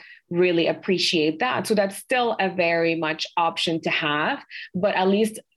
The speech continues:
a few people that are interested in, you know, just doing things on their own in real time and, and kind of minimizing the back and forth with them and an editor or editorial strategist,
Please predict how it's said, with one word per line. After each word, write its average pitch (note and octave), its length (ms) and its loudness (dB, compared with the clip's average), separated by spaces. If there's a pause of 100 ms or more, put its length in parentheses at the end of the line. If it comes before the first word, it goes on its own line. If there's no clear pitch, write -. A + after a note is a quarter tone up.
a G3+ 60 0
few G#3+ 240 0
people G#3 260 2
that F#3 120 4
are E3+ 260 2
interested F#3 560 0
in, D#3+ 440 0
you F3 120 0
know, D#3 160 0
just D#3 220 -4
doing E3 300 4
things D#3+ 280 0
on D#3 100 4
their D#3 180 0
own E3 200 2
in D#3+ 180 2
real D#3 220 2
time D#3+ 320 0
and, D3+ 180 0
and D#3+ 180 -2
kind E3 120 0
of D#3 60 0
minimizing D#3+ 500 2
the D#3 60 4
back D3 240 -2
and D#3 140 -2
forth D#3 200 0 (160)
with E3+ 220 0
them D#3+ 140 2
and D#3 80 2
an D#3 120 0
editor D#3+ 520 2
or D#3 380 0
editorial D#3 400 0
strategist, E3 560 0